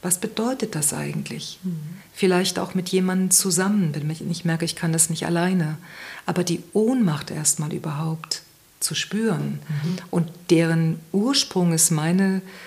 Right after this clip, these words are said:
Speaker 1: ähm, meine Erfahrung, liegt in unserer Kindheit. Das waren
Speaker 2: Mhm.
Speaker 1: die ersten Macht-Ohnmacht-Erlebnisse.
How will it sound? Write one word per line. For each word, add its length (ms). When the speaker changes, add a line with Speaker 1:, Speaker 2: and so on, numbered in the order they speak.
Speaker 1:
ähm, 640
meine 640
Erfahrung, 760
liegt 400
in 140
unserer 340
Kindheit. 560
Das 160
waren 100
Speaker 2:
Mhm. 40
Speaker 1:
die 140
ersten 360
Macht-Ohnmacht-Erlebnisse. 1200